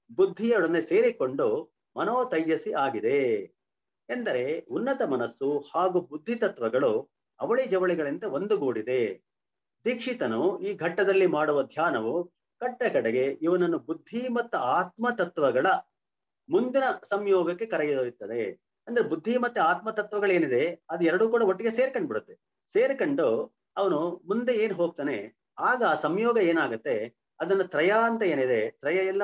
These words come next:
ಅದನ್ನ ಮೂರು ಸೇರಿ ಒಂದೇ ನಕ್ಷತ್ರವಾಗಿ ಪರಿಣಮಿಸುತ್ತದೆ. ಅಂದ್ರೆ ಅವನು ತನ್ನ ಪುರುಷಾತ್ಮನ ಮಟ್ಟ ಅಂತ ಏನಿದೆ ಅದನ್ನ ಮುಟ್ತಾನೆ ಅನ್ನುವಂತಹ ವಿಷಯನ ಇಲ್ಲಿ ತಿಳಿಸ್ತಾ ಇದ್ದಾರೆ. ಮತ್ತೆ ಕೊನೆಯದಾಗಿ ಈ ಧ್ಯಾನ ಅಂತ ಏನಿದೆ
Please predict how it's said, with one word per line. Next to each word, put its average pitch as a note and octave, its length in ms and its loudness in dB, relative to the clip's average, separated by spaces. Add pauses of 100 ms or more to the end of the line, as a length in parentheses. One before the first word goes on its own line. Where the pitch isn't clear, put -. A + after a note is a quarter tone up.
ಅದನ್ನ G3+ 240 -4
ಮೂರು A3+ 260 0
ಸೇರಿ A3+ 240 2 (180)
ಒಂದೇ G3 180 0 (140)
ನಕ್ಷತ್ರವಾಗಿ F3+ 680 -4
ಪರಿಣಮಿಸುತ್ತದೆ. C#3 640 0 (580)
ಅಂದ್ರೆ A3+ 240 2 (260)
ಅವನು D#3+ 220 2 (480)
ತನ್ನ F3+ 160 0 (180)
ಪುರುಷಾತ್ಮನ G3+ 540 -4 (160)
ಮಟ್ಟ D#3 160 -6 (120)
ಅಂತ E3 120 -2 (100)
ಏನಿದೆ A#2 280 -2 (460)
ಅದನ್ನ G3+ 300 -2
ಮುಟ್ತಾನೆ F3 380 0 (160)
ಅನ್ನುವಂತಹ D#3 420 -2 (100)
ವಿಷಯನ B2 260 -4 (100)
ಇಲ್ಲಿ C3 180 -4
ತಿಳಿಸ್ತಾ C#3+ 360 0
ಇದ್ದಾರೆ. A2 260 2 (640)
ಮತ್ತೆ B3 300 0 (260)
ಕೊನೆಯದಾಗಿ F#3 580 0 (260)
ಈ F3+ 40 4 (160)
ಧ್ಯಾನ F3+ 280 0 (120)
ಅಂತ A3+ 140 -4 (100)
ಏನಿದೆ C#3 260 0